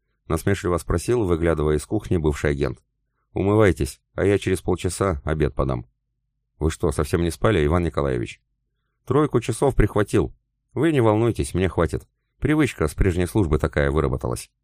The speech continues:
После обеда, а кулинар из бывшего полицейского очень даже недурной вышел,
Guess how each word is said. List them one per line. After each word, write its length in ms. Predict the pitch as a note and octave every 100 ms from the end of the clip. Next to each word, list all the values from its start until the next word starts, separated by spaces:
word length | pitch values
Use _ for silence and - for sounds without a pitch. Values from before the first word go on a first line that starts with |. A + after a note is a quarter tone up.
| _ _ _ _ _ _ _ _ _ -
После 320 | A#2 - A2+
обеда, 460 | G#2 B2+ G2 C2+ - -
а 160 | - C#2+
кулинар 400 | D#2+ D#2+ F2 D#2+
из 80 |
бывшего 340 | D2 D#2+ - D2
полицейского 720 | D#2+ D#2+ - D#2+ - D#2+ D#2 -
очень 360 | F#2 - D#2+
даже 280 | D#2+ D#2 E2+
недурной 520 | F2 E2+ D2+ D2 E2
вышел, 340 | G#2 B2 C3